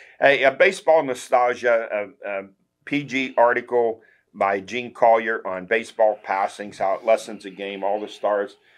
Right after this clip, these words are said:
that have passed away, mentioning this season, uh, Tim McCarver, Gaylord Perry, Nate Colbert, Frank Thomas, Sal Bando, and Joe, uh, Pepitone, and mentioned that on, uh,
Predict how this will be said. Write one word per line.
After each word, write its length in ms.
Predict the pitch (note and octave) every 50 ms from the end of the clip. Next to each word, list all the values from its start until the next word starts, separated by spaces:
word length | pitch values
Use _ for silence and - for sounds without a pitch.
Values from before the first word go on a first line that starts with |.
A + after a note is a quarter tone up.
| _ _ _ -
that 140 | F#2 F2+ E2+
have 140 | F#2+ _ -
passed 380 | - A2+ A#2 A2+ - - -
away, 340 | G#2 G2+ G#2+ G#2 G#2 G#2 G#2
mentioning 540 | G#2 G#2+ A#2 A2+ A2 - A2+ G#2+ G#2 G2 G2
this 320 | G#2+ A2 - - - - _
season, 640 | _ - - - A#2 A2 G#2+ F#2+ G#2+ G#2+ G2+ G2 F#2
uh, 140 | F2+ F2+ F2 - _ _ _ _ _ _ -
Tim 200 | B2+ B2+ A#2 A2+
McCarver, 580 | G#2 - - A2+ G#2+ A2 G#2 G#2 G#2+ G2+ F2+
Gaylord 400 | F#2+ A2+ A2+ A2 A2+ A2 G2 -
Perry, 320 | - A2 G#2 G#2+ G#2 G#2 G2
Nate 260 | G2 G#2+ A2 A2 -
Colbert, 460 | - G#2+ G#2 G#2 G2+ G#2 G#2+ G#2+ - _
Frank 260 | G2+ G#2+ G#2+ G#2+ _
Thomas, 400 | - G#2 G#2+ G#2+ G#2 F#2+ - -
Sal 280 | G#2+ G#2+ G2 G#2 G2+ F#2+ -
Bando, 460 | G2 G2 G2+ G2+ G2 G2 G2+ G2 - _ _ _ _ _ _ _ -
and 160 | F#2 F2+ E2+
Joe, 420 | - A2 G#2+ G#2+ G#2+ A2+ - - _ _ _
uh, 260 | E2 E2 E2 E2 D#2+ - - _ _ _ _ _ - _ -
Pepitone, 500 | - - - G#2+ - - G#2+ A2 G#2 F#2+
and 80 | F#2 G#2
mentioned 360 | A2+ A#2+ A#2 B2 A#2+ G#2+ G2
that 240 | G2 F#2 - - _ _ _ _ _ _ _ _ _ _
on, 300 | F#2+ G2 G2 G2+ G#2+ G2+
uh, 240 | G2 F#2+ F#2 F#2+